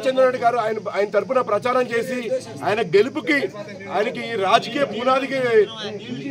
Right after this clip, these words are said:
ఆజ్యం పోసిన నారా చంద్రబాబు గారిని ఇవాళ మీరు మాట్లాడుతున్నారు. ఈయన అవినీతి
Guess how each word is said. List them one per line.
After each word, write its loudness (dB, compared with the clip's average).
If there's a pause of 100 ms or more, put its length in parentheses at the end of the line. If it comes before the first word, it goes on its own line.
(440)
ఆజ్యం 2
పోసిన 4 (580)
నారా 4
చంద్రబాబు 2
గారిని 0
ఇవాళ 2 (300)
మీరు 8
మాట్లాడుతున్నారు. 0 (500)
ఈయన 2 (800)
అవినీతి 2